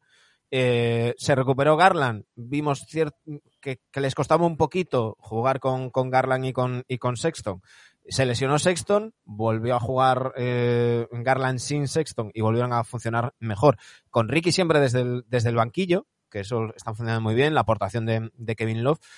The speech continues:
pero sobre todo unos Cavs que son muy divertidos de ver,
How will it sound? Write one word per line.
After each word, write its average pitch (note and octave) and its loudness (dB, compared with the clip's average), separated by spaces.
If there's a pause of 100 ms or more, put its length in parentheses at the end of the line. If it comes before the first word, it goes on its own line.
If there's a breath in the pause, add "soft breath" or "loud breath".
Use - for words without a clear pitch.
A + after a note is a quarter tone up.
(220 soft breath)
pero A2+ 0
sobre A#2 2
todo F3+ 2 (300)
unos F3 0
Cavs C3 0
que C3 -6
son C#3 2
muy E3 2
divertidos E3 6
de C#3 2
ver, D3+ 0